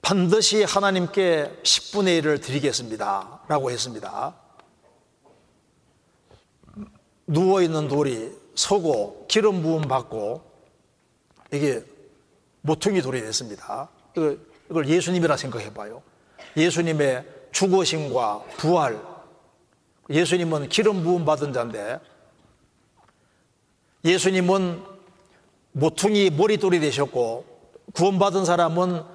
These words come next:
산돌로 와서 돌집 이루어지는데, 교회가 하나님의 집입니다. 그리고 성경에서 에서와 야곱이 있을 때 상-, 여기 로마서 구 장에서는 뭐라 했습니까?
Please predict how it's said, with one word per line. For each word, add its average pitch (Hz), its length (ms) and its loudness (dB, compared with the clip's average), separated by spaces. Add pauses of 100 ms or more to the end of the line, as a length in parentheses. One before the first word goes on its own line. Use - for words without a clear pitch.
산돌로 190 580 2
와서 151 160 0
돌집 175 380 0
이루어지는데, 135 720 0 (320)
교회가 143 960 0 (320)
하나님의 165 460 0
집입니다. 156 560 -4 (1600)
그리고 156 160 -4
성경에서 147 520 0 (500)
에서와 190 580 4
야곱이 180 360 2
있을 151 220 0
때 131 380 -2 (3250)
상-, 214 340 0
여기 165 200 4 (420)
로마서 202 680 4
구 147 120 -2
장에서는 175 520 2
뭐라 156 160 2
했습니까? 113 520 -6